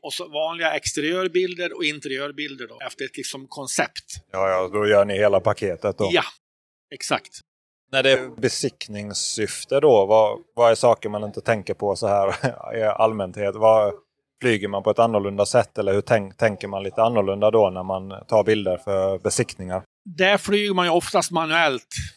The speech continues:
Speaker 1: vid ett besiktningsjobb, för då, kunden har ju oftast specifika krav, vilka detaljer, om man ska exempelvis besikta ett tak på ett hus, då, då finns det ju krav eller önskemål från kunden att de vill ha specifika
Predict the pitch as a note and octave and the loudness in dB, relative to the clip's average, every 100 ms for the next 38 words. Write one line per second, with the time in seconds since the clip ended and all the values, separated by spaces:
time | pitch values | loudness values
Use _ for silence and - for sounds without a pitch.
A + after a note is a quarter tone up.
0 | _ _ _ _ D#3 D3+ D#3 D#3 D3+ E3 | _ _ _ _ -10 -8 -6 -6 -6 -6
1 | C#3+ D#3 D#3 E3+ D3 E3 D3 C3 D3+ D#3 | -2 -2 -4 -10 -6 -2 -2 -2 -6 -6
2 | D#3+ D#3+ D#3 - G3 G3+ F3 D3+ E3 D#3+ | -4 -4 -4 4 4 4 0 2 2 2
3 | D#3+ - A3 - - D#3+ D3+ D3 E3+ D#3+ | -2 0 0 0 -4 -6 -6 -6 -4 -4
4 | - F3 F#3 F3+ D#3 D#3 - _ _ E3 | 2 4 4 2 0 -4 -14 _ _ -2
5 | D#3 D#3 E3 D3 C#3+ F#3 F3+ E3+ D#3+ D#3 | -2 0 0 -2 0 2 2 2 -2 -2
6 | D3+ - D#3+ D#3 _ _ _ - F3 D#3+ | -4 0 0 0 _ _ _ -4 0 0
7 | D3+ D#3+ - D3+ - E3+ F3 G#3+ - F#3+ | -2 -6 -6 -8 -4 -2 -2 -4 -2 0
8 | E3+ D#3 - C#3 E3 C3 - - - - | 0 -2 -6 -6 -4 -4 -6 -10 -14 -14
9 | C#3 C#3 F3+ E3+ - E3 - F3 E3 D#3+ | -12 -4 0 0 0 -2 2 2 4 2
10 | C3+ - - D3 D3+ E3+ D3+ F3 E3 D3 | 0 -8 -8 0 0 0 -2 -2 -2 -4
11 | D#3 - F#3 F#3+ F3 D3+ D3+ D3+ D3+ C#3 | -4 -2 -2 -2 -4 -4 -4 -6 -12 -2
12 | E3+ D#3+ C#3+ F3+ F3 E3 C#3+ - C#3+ D#3+ | 2 2 2 4 4 2 0 -4 -4 -2
13 | - E3+ D#3 - D3 | -2 -2 -2 -2 -2